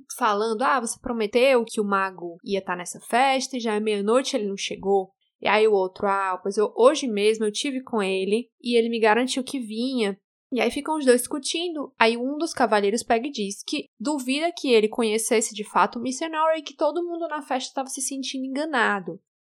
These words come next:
Todo mundo foi pra festa pra ser impressionado pelas coisas incríveis, pelas proezas mágicas que o mister Norrell poderia realizar.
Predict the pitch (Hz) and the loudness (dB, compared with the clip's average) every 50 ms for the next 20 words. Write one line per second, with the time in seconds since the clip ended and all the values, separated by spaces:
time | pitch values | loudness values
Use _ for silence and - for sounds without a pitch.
0 | _ _ _ _ _ _ _ - 262 285 330 370 349 320 311 285 285 254 - 233 | _ _ _ _ _ _ _ 8 8 8 8 6 2 0 -2 -2 -2 0 0 0
1 | 226 - 196 208 208 - 226 208 247 311 - - - 226 185 - - _ - 233 | 2 4 2 2 4 4 6 6 6 4 2 0 0 0 0 0 -2 _ 4 4
2 | 254 254 - - 254 254 311 330 - - 277 302 302 - 359 320 302 269 233 240 | 6 4 4 2 0 0 -2 -2 0 2 2 2 2 0 -2 -2 -2 0 2 2
3 | 277 311 320 285 330 349 - _ _ - 262 262 294 285 - - 294 277 254 262 | 2 0 0 -2 -4 -6 -8 _ _ 0 2 4 4 2 2 0 0 0 0 -2
4 | 240 247 294 320 285 _ - 277 262 277 277 285 262 202 220 226 - - _ 214 | -6 -6 -8 -8 -8 _ -4 -2 -2 -2 -2 -4 -2 -2 -2 -2 -2 -4 _ 0
5 | 214 214 226 226 - - - 254 233 226 247 285 285 285 277 254 254 247 226 240 | 0 2 0 -2 -4 -2 2 2 4 6 4 4 2 2 0 0 2 2 2 0
6 | 269 294 262 254 254 - 247 247 - - 247 233 226 226 - - 226 220 214 202 | -2 -4 -6 -6 -4 -2 -4 -4 -2 -6 -4 -4 -4 -6 -6 -6 -4 -2 0 0
7 | 196 214 214 208 240 226 220 240 254 247 226 214 214 220 233 214 220 254 339 370 | 2 2 0 2 0 0 2 2 0 0 2 0 0 0 2 0 0 0 -2 -2
8 | - 262 190 160 170 | 0 -2 -2 -2 -6